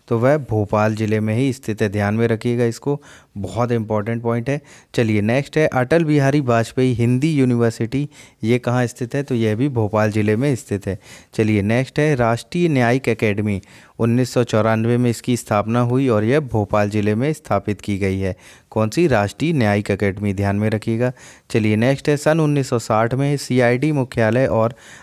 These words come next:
अनुसंधान की इकाई भोपाल ज़िले में स्थापित की गई है। दोस्तों सीआईडी का मुख्यालय कहाँ पे है? तो वह भोपाल ज़िले में ही स्थित है।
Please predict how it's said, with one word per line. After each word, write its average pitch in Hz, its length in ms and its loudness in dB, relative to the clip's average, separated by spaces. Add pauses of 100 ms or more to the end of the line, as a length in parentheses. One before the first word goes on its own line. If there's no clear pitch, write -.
अनुसंधान 139 680 2
की 147 220 2
इकाई 113 300 2
भोपाल 107 420 0
ज़िले 107 240 0
में 135 160 0
स्थापित 101 440 -2
की 104 180 -2
गई 98 180 -2
है। 98 140 -2 (360)
दोस्तों 113 320 0
सीआईडी 110 460 0
का 123 100 0
मुख्यालय 113 460 0
कहाँ 113 260 -2
पे 117 140 0
है? 127 120 0
तो 127 140 -4
वह 127 160 2
भोपाल 101 440 -2
ज़िले 101 240 -2
में 110 140 -2
ही 139 140 -2
स्थित 101 320 -4
है। 95 120 -4